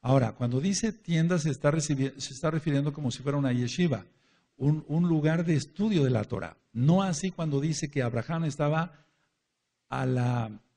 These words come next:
a la puerta de su tienda, porque ahí dice Ogel. Entonces no es tanto o aquí, sino que es una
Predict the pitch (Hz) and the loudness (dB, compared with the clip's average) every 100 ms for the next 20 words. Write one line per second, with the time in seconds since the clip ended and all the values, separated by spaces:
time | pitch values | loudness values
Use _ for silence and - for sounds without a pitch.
0 | - - 117 113 117 - 175 214 208 143 | -18 -12 -10 -8 -10 0 2 2 0 0
1 | 135 - 135 - 202 190 120 120 123 127 | 0 -2 -2 2 2 2 0 -2 -2 -2
2 | 131 127 156 135 196 202 123 - _ _ | -2 0 -2 0 2 2 0 -10 _ _
3 | _ _ _ _ _ _ 135 139 139 165 | _ _ _ _ _ _ -2 0 2 0
4 | 156 170 156 165 160 - 156 147 156 151 | 2 2 0 -2 -2 0 0 0 0 0
5 | 147 - 131 123 - _ - 113 - 165 | 0 -8 -12 -12 -14 _ -14 -14 -8 -4
6 | 151 123 _ - 135 139 139 - 156 135 | -4 -6 _ -10 -4 -4 -4 -4 -2 -4